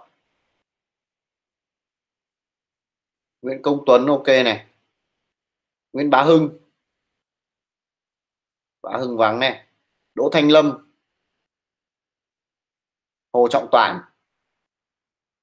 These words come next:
Trọng Toản. Đinh Thành Vinh. Đinh Công Tuấn Anh. Tống Quang Đại.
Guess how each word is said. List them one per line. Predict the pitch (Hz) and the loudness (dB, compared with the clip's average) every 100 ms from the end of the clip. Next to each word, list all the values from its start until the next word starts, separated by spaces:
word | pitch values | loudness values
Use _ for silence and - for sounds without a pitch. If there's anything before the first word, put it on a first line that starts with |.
| _ _ _ _ _ _ _ | _ _ _ _ _ _ _
Trọng | 107 120 | -12 -2
Toản. | 117 95 82 - _ _ _ _ _ _ _ _ _ _ _ _ _ _ _ _ _ _ | -2 -2 -6 -20 _ _ _ _ _ _ _ _ _ _ _ _ _ _ _ _ _ _
Đinh | 143 143 | -6 -4
Thành | 131 120 | -4 0
Vinh. | 151 139 120 _ _ _ _ _ _ _ _ _ _ _ _ _ _ _ _ _ _ - | 0 -2 -8 _ _ _ _ _ _ _ _ _ _ _ _ _ _ _ _ _ _ -10
Đinh | 135 | -6
Công | 135 143 | -2 -2
Tuấn | 127 | 0
Anh. | 135 139 131 - _ _ _ _ _ _ _ _ _ _ _ _ _ _ _ _ _ | 0 -2 -4 -16 _ _ _ _ _ _ _ _ _ _ _ _ _ _ _ _ _
Tống | 120 127 | -6 0
Quang | 151 | 0
Đại. | 139 135 92 - | 2 0 -2 -10